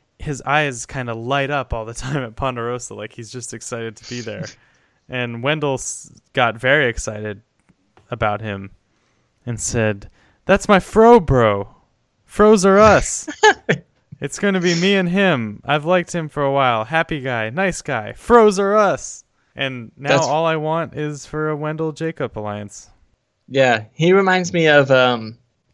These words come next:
Speaker 2: what's your guy from Silicon Valley? He reminds me of that guy. The
Speaker 1: Talking about
Speaker 2: Jew-,
Speaker 1: the
Speaker 2: the
Speaker 1: big guy?
Speaker 2: Jewish one.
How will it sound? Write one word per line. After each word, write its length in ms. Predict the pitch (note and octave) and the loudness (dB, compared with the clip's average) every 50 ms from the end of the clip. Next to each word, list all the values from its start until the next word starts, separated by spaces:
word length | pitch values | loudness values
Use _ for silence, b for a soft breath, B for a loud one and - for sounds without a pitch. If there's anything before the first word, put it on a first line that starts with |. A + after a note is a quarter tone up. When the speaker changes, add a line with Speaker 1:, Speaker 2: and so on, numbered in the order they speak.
| _ | _
Speaker 2:
what's 200 | - D3+ C#3+ C#3+ G3 | -2 0 0 2 2
your 100 | F#3+ E3 | 4 4
guy 260 | C#3+ C#3 C3+ C#3+ D3 | 6 4 6 4 2
from 180 | C#3+ D#3 C#3+ B2+ | 2 0 -4 -2
Silicon 460 | - - C#3 C3+ C3+ C3 C#3 C3+ C3 | 0 2 2 2 2 2 2 0 2
Valley? 460 | B2+ C3 A#2+ B2 B2+ C3 C#3 C#3 C3+ - _ _ _ _ _ _ _ _ | 4 4 4 4 4 2 0 -2 -6 -10 _ _ _ _ _ _ _ _
He 140 | D3+ D3+ F3 | 2 2 4
reminds 300 | F#3+ F#3 F#3 F3+ E3 D#3 | 4 4 4 4 2 2
me 120 | D#3 C#3+ B2+ | 4 4 4
of 60 | A#2 | 4
that 220 | A#2+ A#2 A2 A2 | 4 2 0 -2
guy. 280 | A2 G#2+ G#2+ A2 A2 - _ _ _ _ _ _ - | -4 -4 -4 -6 -8 -12 _ _ _ _ _ _ -2
The 100 | - C#3+ | 0 0
Speaker 1:
Talking 200 | C3 - D3 C3 | 2 2 2 2
about 120 | B2 C3+ | 2 2
Speaker 2:
Jew-, 60 | D3 | 0
Speaker 1:
the 60 | D3 - | -2 -2
Speaker 2:
the 120 | - C#3 | 2 2
Speaker 1:
big 140 | C#3+ C3+ C3 | 2 2 4
guy? 60 | B2+ | 4
Speaker 2:
Jewish 380 | C#3 D3+ D#3+ E3+ E3 D#3+ - F3+ | 6 8 8 8 6 4 2 2
one. 320 | F3 F3+ F#3 F#3 F#3 | 2 4 4 4 2